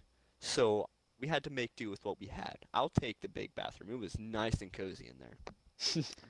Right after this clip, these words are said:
Speaker 1: But we didn't have a fridge. So we had to, we had to compromise. Not compromise. We had to innovate and be creative.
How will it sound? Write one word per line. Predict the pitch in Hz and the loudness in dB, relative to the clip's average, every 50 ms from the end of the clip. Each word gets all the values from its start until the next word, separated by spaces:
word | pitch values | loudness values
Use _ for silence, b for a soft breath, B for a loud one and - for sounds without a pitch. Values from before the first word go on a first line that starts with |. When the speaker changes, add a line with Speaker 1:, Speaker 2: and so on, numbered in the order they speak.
| - 131 | 0 6
Speaker 1:
But | 131 123 107 117 - - B B B B B B | 8 8 8 8 6 2 B B B B B B
we | - 120 113 | -4 -4 0
didn't | - 143 139 139 135 | 2 4 2 4 4
have | 120 131 135 117 | 2 0 0 0
a | 117 | -2
fridge. | - - 98 92 - | -4 -4 -4 -2 0
So | 156 | 2
we | 160 | 2
had | 165 160 | 2 4
to, | 143 117 110 | 2 2 0
we | - 143 170 | 0 0 -2
had | 160 - | -2 0
to | - | 2
compromise. | - 143 127 113 - 101 82 80 73 - - - - | 2 2 2 0 -8 -12 -14 -16 -18 -20 -20 -18 -12
Not | - 135 123 - | -10 -8 -8 -8
compromise. | - - 95 90 - - 87 82 76 - - b b b b b b b b b b - | -8 -10 -10 -10 -12 -16 -16 -14 -14 -16 -16 b b b b b b b b b b -2
We | 147 | 0
had | 139 123 120 | 2 4 4
to | - - | 4 2
innovate | 117 98 95 101 98 - - - - - - - _ - - | 2 0 -2 -4 -6 -8 -10 -12 -18 -20 -20 -20 _ -10 -6
and | 101 101 101 92 90 101 - | -4 -2 -2 -2 -2 -4 -4
be | 113 110 | -4 -4
creative. | - - 156 180 214 226 208 - - | -4 -2 0 0 2 0 0 -4 -8